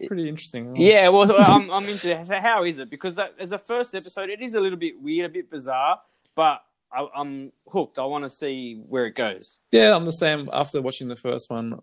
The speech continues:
Speaker 1: I was already like, Yeah, I'm into this. I'll,
Speaker 2: Yeah.
Speaker 1: I'll can, like, give it a good crack. And then,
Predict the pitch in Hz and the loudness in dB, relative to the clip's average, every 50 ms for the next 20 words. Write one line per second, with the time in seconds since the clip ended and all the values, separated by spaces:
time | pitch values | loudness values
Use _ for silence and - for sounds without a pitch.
0 | _ - 123 117 113 113 110 113 110 110 110 110 110 107 107 107 110 - 156 156 | _ -10 -8 -6 -6 -6 -6 -6 -6 -6 -6 -6 -6 -4 -6 -6 -4 -2 -2 -2
1 | 156 - - 131 123 123 123 - 123 113 117 120 117 - - - 127 117 120 123 | -2 -2 -4 -6 -6 -6 -6 -6 -2 0 0 0 0 -2 -4 -4 -2 -4 -4 -4
2 | 120 120 117 117 113 110 110 _ _ _ _ - 120 117 113 - 127 117 113 - | -4 -4 -4 -4 -4 -8 -12 _ _ _ _ -10 -10 -10 -8 -8 -8 -8 -8 -10
3 | - - _ _ _ _ - - 131 113 110 107 - - _ - 147 131 - - | -16 -20 _ _ _ _ 0 2 4 4 4 2 0 -4 _ 2 2 2 2 2
4 | - 143 135 135 135 - 151 143 151 151 156 156 160 160 | 4 6 6 6 6 6 4 6 6 6 6 4 2 -2